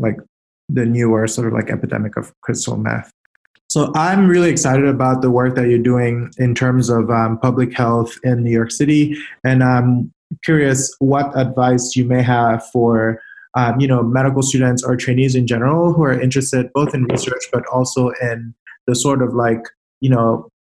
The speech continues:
effective public health, uh, initiatives that would, you know, like you said, that would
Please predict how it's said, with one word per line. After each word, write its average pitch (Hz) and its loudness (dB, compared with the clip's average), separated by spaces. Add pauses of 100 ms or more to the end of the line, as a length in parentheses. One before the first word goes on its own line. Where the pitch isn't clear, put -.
(280)
effective 139 0 (440)
public 131 -2
health, 117 -2 (200)
uh, 117 -2
initiatives 117 -2
that 113 -2
would, 120 0 (220)
you 131 0
know, 110 -4
like 113 -2
you 135 2
said, 123 -2
that 117 -2 (360)
would 120 0